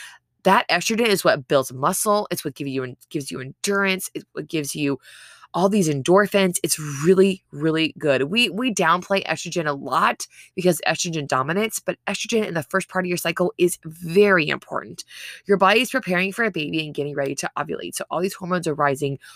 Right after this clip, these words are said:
preparing your body to ovulate and, you know, hopefully, if you want to have a baby, be fertilizing that egg. So you start to incorporate more cardio. This is a time where it's okay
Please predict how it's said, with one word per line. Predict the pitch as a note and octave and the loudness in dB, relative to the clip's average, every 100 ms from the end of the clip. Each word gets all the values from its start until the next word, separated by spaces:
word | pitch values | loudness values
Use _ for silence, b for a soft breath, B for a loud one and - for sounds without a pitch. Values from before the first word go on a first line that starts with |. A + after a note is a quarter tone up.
| B | B
preparing | - D3 D3 D#3+ D#3+ | -8 -2 0 0 0
your | D3+ D3 | 2 0
body | - C3+ C3+ | 0 -2 0
to | - - | -2 -2
ovulate | C3+ D3 D3 C#3+ - | -2 0 2 2 0
and, | C#3 C3+ C3+ _ B B B B | -6 -6 -8 _ B B B B
you | C#3 | -4
know, | C3 C3 | -2 -2
hopefully, | - D3 - C3 E3 - D3+ _ _ - | 2 2 4 4 4 0 -12 _ _ -8
if | C3+ | -6
you | C3 | 0
want | E3 G3+ | 2 2
to | - C#3+ E3+ | 2 2 2
have | C#3+ D3+ | 2 0
a | F#3+ | 4
baby, | A#3 F#3+ D#3 E3 C3+ | 4 6 4 2 -2
be | D3 C#3 C#3+ | -2 0 0
fertilizing | - C3+ B2+ A#2 C3+ C#3 | 2 0 2 0 -2 -4
that | C3 - | -4 2
egg. | F3 B2+ - _ _ _ _ _ _ - _ | 0 0 -6 _ _ _ _ _ _ -18 _
So | F3 | -6
you | E3+ | -2
start | F#3+ G3 | 0 -2
to | |
incorporate | F#3+ F3+ F3 F3 E3 | -2 -2 0 -2 -2
more | E3 | -2
cardio. | - - E3 D3 G#2 | -4 -2 0 0 -2
This | C#3 F3 | -4 -6
is | |
a | F#3 | -8
time | F3 - D3 F3 F#3 B B B B | -8 -4 -2 -2 -4 B B B B
where | F3 F#3 | 2 4
it's | F3+ | 4
okay | G3+ - G#3+ C4 F3 | 0 0 0 2 0